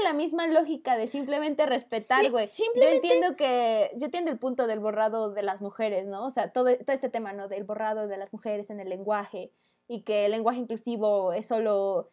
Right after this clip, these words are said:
Speaker 1: Sí entiendo que está basado en estereotipos de géneros, lo entiendo, lo entiendo muy bien, pero siento que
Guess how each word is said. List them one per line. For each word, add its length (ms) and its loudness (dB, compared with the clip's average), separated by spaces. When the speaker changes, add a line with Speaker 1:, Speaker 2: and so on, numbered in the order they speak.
Speaker 1:
Sí 120 -4
entiendo 420 0
que 60 -6
está 160 4
basado 240 2
en 80 -2
estereotipos 520 -4
de 60 -2
géneros, 540 -6
lo 120 2
entiendo, 540 2
lo 140 -2
entiendo 280 2
muy 160 -2
bien, 240 -6
pero 240 4
siento 320 0
que 320 2